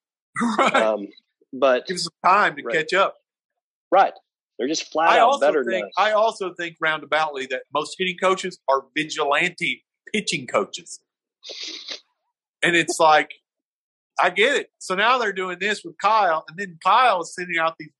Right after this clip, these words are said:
Speaker 1: vigilante pitching coaches to be hitting coaches. But no, no, no, no. Don't do that hard practice. Don't listen to that. Here's the tee. Here's the
Speaker 2: Yeah,
Speaker 1: nice
Speaker 2: yeah.
Speaker 1: tee.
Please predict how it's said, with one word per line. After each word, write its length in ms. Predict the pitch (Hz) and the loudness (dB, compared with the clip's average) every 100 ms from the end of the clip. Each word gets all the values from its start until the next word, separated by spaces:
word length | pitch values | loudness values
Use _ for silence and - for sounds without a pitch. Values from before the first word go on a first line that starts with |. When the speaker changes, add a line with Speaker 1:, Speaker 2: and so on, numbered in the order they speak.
| 175 | -6
Speaker 1:
vigilante 680 | 190 180 185 233 226 175 - 233 | -4 -2 0 -2 -2 -10 -8 -8
pitching 260 | 233 196 | -8 -6
coaches 440 | 165 139 - - - | -2 -2 -4 -12 -10
to 80 | - | -8
be 140 | 151 | -4
hitting 220 | 294 320 | 0 0
coaches. 520 | - 147 139 - 135 - _ _ _ _ _ _ _ | 0 -2 -2 -8 -12 -16 _ _ _ _ _ _ _
But 160 | 190 202 | 2 2
no, 80 | 233 | 4
no, 140 | 262 | 2
no, 80 | 247 | 4
no. 220 | 214 131 - _ _ | 2 0 -6 _ _
Don't 260 | 196 240 294 | 0 0 0
do 140 | 269 | 0
that 200 | 269 233 | 2 2
hard 220 | 196 190 160 | 2 -2 -2
practice. 380 | 113 - - - | -6 -6 -8 0
Don't 180 | 202 220 | 0 2
listen 320 | 226 180 135 | -2 -4 -6
to 60 | |
that. 180 | 101 92 _ | -6 -6 _
Here's 220 | 202 214 - | -4 -4 -6
the 80 | - | -4
tee. 440 | 285 277 196 - _ _ _ 220 | 0 2 0 -6 _ _ _ -4
Here's 160 | 233 | -4
the 120 | 208 | -2
Speaker 2:
Yeah, 100 | - | 2
Speaker 1:
nice 260 | 262 226 240 | 4 4 4
Speaker 2:
yeah. 140 | 254 117 - | 2 0 -2
Speaker 1:
tee. 380 | 220 208 - | -2 -2 -8